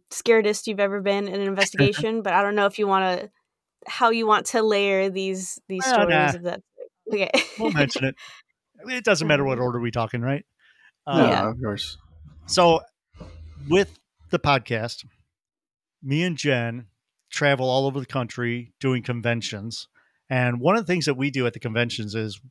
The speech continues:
Speaker 2: we actually interview people at the conventions. We take our equipment, which really, honestly, it, we're very portable. We have the three mics, the Zoom H six recorder,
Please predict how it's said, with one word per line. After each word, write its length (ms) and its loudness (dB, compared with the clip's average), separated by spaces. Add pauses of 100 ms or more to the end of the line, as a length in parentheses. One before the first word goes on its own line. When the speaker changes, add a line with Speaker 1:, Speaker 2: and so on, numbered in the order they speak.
(180)
Speaker 2:
we 240 0
actually 340 -4
interview 280 0
people 380 -6
at 140 -6
the 60 -16
conventions. 640 -12 (680)
We 100 -2
take 300 -2
our 80 0
equipment, 460 -4 (300)
which 280 -4 (380)
really, 440 0
honestly, 540 -2
it, 220 -8
we're 140 -2
very 300 0
portable. 400 -6
We 100 -8
have 200 -10 (280)
the 80 -10
three 260 0
mics, 480 -2 (760)
the 220 0
Zoom 320 0
H 220 0
six 260 -4
recorder, 560 -4